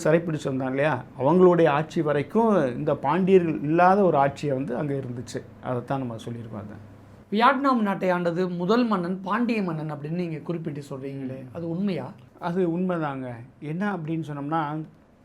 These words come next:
Speaker 1: வியட்நாமுடைய முதல், அ, அவங்களுடைய அந்த சரித்திரத்திலே என்ன வருது அப்படின்னோம்னா, ஸ்ரீமாறன் அப்படின்ற ஒரு அரசன் தான் ஆட்சி ஆண்டதா சொல்றாங்க. இந்த ஸ்ரீமாறன் அப்படின்றது என்ன அப்படின்னா, அது எ-, பாண்டியர்களுடைய இன்னொரு பேர் வந்து ஸ்ரீமாறன்,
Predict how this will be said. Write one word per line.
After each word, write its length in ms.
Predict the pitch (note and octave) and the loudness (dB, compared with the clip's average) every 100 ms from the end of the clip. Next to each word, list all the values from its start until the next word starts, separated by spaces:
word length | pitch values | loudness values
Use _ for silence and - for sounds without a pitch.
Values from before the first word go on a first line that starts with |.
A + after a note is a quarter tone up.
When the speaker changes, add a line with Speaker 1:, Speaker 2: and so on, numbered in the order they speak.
| _ _ - C3+ | _ _ -8 0
Speaker 1:
வியட்நாமுடைய 1000 | F#3 G3 G#3 G#3 F#3+ F3+ F3 F3+ F3 C#3+ | 0 0 0 0 0 0 4 4 4 0
முதல், 500 | C#3+ F3+ G3+ G#3 - - F3 | -4 0 2 0 -4 -14 -10
அ, 60 | D3+ D3+ D3 C#3+ C3+ | -8 -6 -6 -8 -10
அவங்களுடைய 440 | C#3+ D#3+ E3 D#3+ D#3 | -6 -2 0 0 0
அந்த 280 | D3 C#3 C3+ | 0 -2 -2
சரித்திரத்திலே 560 | D#3+ F#3 G3 F3+ E3+ F3 | 0 0 -2 -4 -2 -2
என்ன 240 | D3+ D#3+ | -2 -4
வருது 240 | D3+ D3+ D#3 | -4 -6 -8
அப்படின்னோம்னா, 560 | C#3+ C#3+ C#3 C#3+ D#3 | -6 -8 -6 -4 -4
ஸ்ரீமாறன் 920 | C3+ - A3+ A#3 A#3 D#3+ D3+ D#3 D3+ D3 | -4 -8 -4 -4 -2 0 0 0 -4 -8
அப்படின்ற 300 | C3+ D#3+ D#3 | -8 -6 -6
ஒரு 120 | D3 C3+ | -6 -8
அரசன் 380 | C#3 C3+ D#3+ | -8 -8 -10
தான் 320 | D3+ D#3+ C#3 A2 C3 | -6 -6 -6 -10 -12
ஆட்சி 220 | C#3 D3+ | -10 -10
ஆண்டதா 320 | C3+ C#3 D3+ C#3+ | -8 -8 -8 -10
சொல்றாங்க. 440 | C3 C3 B2+ A#2 - - - - | -10 -10 -12 -14 -18 -20 -20 -6
இந்த 140 | E3+ E3+ - | -2 -2 0
ஸ்ரீமாறன் 760 | A3 A#3+ A#3+ F#3+ F3 E3+ D#3+ | -2 0 0 0 2 0 -4
அப்படின்றது 460 | C#3+ D3 D#3+ D#3+ D#3 | -6 -4 -2 -2 -4
என்ன 300 | D3 D3 D#3 | -4 -4 -6
அப்படின்னா, 320 | C#3 C#3 E3 | -8 -8 -6
அது 140 | E3 D3 | -4 -6
எ-, 380 | A#2+ C3+ D#3 - | -8 -8 -8 -4
பாண்டியர்களுடைய 920 | D#3+ G3+ G#3 F3+ D#3+ D#3+ C#3+ C3+ D3 - | -2 0 0 0 0 0 0 -2 -6 -6
இன்னொரு 280 | D#3 F#3+ F3 | -2 -2 0
பேர் 220 | F3 F3 | -2 -2
வந்து 320 | D#3+ E3+ E3+ E3 | -2 -2 -4 -4
ஸ்ரீமாறன், 580 | F3+ E3+ D3 C#3+ D#3 D#3 | -2 -2 0 -2 -2 -6